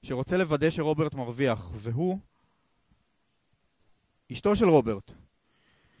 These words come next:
שהיא באופן, אה, מעניין לא עובדת, או מה שנקרא מחלטרת מפעם לפעם ב-, לנהל את המשרד של רוברט.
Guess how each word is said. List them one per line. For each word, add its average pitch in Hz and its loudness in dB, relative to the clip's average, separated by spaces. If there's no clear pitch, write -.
שהיא 185 2
באופן, 214 4
אה, 165 2
מעניין 143 -2
לא 165 6
עובדת, 156 2
או 127 -4
מה 135 -4
שנקרא 151 0
מחלטרת 160 0
מפעם 147 2
לפעם 147 0
ב-, 127 2
לנהל 139 0
את 156 -2
המשרד 127 -4
של 127 -6
רוברט. 117 -4